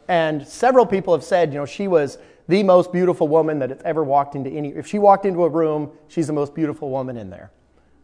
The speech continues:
We'll just have to take, <laughs> take their word for it, 'cause these paintings, it's not good. Um, Catherine's twenty-three, pushing twenty-four at the time,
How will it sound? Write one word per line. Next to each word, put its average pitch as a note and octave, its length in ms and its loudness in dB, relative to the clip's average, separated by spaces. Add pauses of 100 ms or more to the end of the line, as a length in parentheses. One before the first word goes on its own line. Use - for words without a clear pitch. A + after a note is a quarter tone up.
(100)
We'll A#2+ 100 -14
just B2 200 -16 (160)
have - 160 -18
to C3 80 -20
take, - 360 -12
<laughs> - 0 -
take - 240 -6
their D3 120 -4
word D#3 220 -6
for C3 240 -8
it, - 100 -16
'cause C#3+ 120 -10
these D#3+ 160 -8
paintings, C3 520 -12 (220)
it's - 100 -20
not - 200 -16
good. A#2 200 -10 (680)
Um, E3 640 6 (680)
Catherine's G3+ 560 4 (120)
twenty-three, F3+ 1600 -4 (400)
pushing E3 260 -6
twenty-four D#3+ 580 0
at F3 100 0
the D#3+ 60 -4
time, D3 560 -6